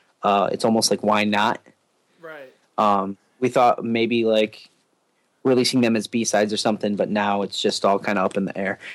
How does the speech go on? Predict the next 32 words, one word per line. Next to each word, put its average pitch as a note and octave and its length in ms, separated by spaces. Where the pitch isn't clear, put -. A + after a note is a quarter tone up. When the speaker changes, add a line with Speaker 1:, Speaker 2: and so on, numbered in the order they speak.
Speaker 1:
As - 60
far C3+ 180
as B2+ 80
the B2+ 60
title C3 380
goes, B2+ 680
I'm B2 160
just A2 140
gonna A2+ 140
have A2 180
to G#2 300
let A#2 160
you A2 120
hold A2+ 180
off G#2 220
and G#2+ 100
wait G#2 380
until - 260
we, A2 240
uh, G2+ 180
decide A#2+ 360
on A2 200
one A2 280
or G2+ 320
Speaker 2:
I D3+ 60
hate C#3+ 260
your C#3 80
guts. - 480
Speaker 1:
or, G#2+ 100
or - 20
whatever, G2+ 460
so. G#2 340